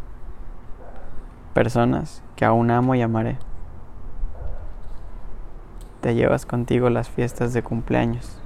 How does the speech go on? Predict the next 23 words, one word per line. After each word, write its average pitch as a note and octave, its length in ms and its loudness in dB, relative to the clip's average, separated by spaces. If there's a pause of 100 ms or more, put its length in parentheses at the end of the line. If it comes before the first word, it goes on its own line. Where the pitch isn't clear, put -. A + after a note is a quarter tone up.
(480)
convivios B2+ 580 4
que A#2 140 0
nunca C3 340 4
se B2 140 -2
hicieron. B2 500 -2 (1120)
Te A#2 100 4
llevas A#2 340 4
aquel A#2 280 0
viaje A#2+ 400 4
que A2+ 140 2
planeé A2+ 340 2
para A2 240 2
mí. A2+ 160 0 (1200)
Dos A2 220 4
mil A2+ 160 8
veinte. A2 240 6 (1700)
Te A2 120 4
llevas G#2+ 340 2
tanto. - 320 0 (1600)
Y A#2+ 100 2
duele. B2+ 360 8 (1200)
Es A#2+ 240 2
duro. B2 220 4